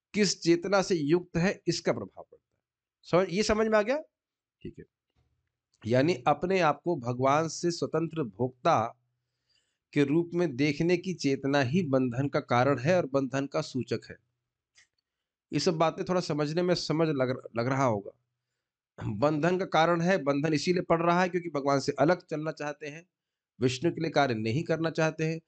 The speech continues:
और बंधन का सूचक है, अर्थात जो व्यक्ति इस प्रकार से कार्य में लगा हुआ है, उससे आप समझ सकते हो कि बंधन में है।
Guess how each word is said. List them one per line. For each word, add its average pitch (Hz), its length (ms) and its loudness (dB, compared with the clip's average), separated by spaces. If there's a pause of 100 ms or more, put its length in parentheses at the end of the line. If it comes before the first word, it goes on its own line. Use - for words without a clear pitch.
(240)
और 147 120 2
बंधन 160 400 2
का 170 100 0
सूचक 170 460 0
है, 170 60 4
अर्थात 160 380 2
जो 135 260 2
व्यक्ति 160 280 -4
इस 165 60 -4
प्रकार - 280 0
से 165 140 -4
कार्य 143 300 4
में 131 120 0
लगा 123 240 2
हुआ 156 260 0
है, 160 60 0
उससे 151 160 -4
आप 131 80 -6
समझ 160 240 -6
सकते 143 240 -4
हो 139 40 0
कि 151 100 -2
बंधन 110 380 -4
में 90 80 -20
है। 82 60 -20